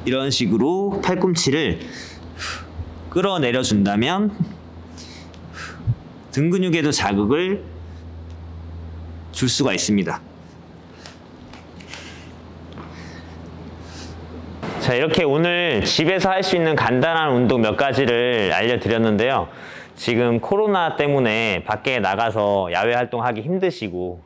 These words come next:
그리고 헬스장에서 운동하기 꺼려하시는 분들이 굉장히 많습니다.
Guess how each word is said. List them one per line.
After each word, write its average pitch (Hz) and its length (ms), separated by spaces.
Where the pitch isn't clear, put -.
그리고 104 360
헬스장에서 147 480
운동하기 110 540
꺼려하시는 147 640
분들이 107 200
굉장히 104 320
많습니다. 87 560